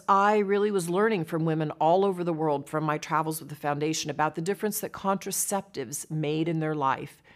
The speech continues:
that when they had access, say, to the birth control pill or an I U D,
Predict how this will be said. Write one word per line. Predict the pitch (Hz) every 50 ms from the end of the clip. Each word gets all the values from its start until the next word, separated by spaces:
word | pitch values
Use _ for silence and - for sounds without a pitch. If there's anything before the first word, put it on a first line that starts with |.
| _ _
that | - 151 - 170
when | 160 175 180 202 208 208
they | 202 202 202
had | 175 175 190 185 180
access, | 170 165 180 170 - - 165 160
say, | 165 - - 147 151
to | 147
the | 151 165
birth | 156 160 175 175 170 170
control | - 160 151 - - 156 143 143
pill | 143 - - 156 147 147 147 143 139 139 139 127
or | 123 135 131 127
an | 127 -
I | - 139 143 156
U | 160 156 156 160 156
D, | 143 - 180 202 202 180 143 131 147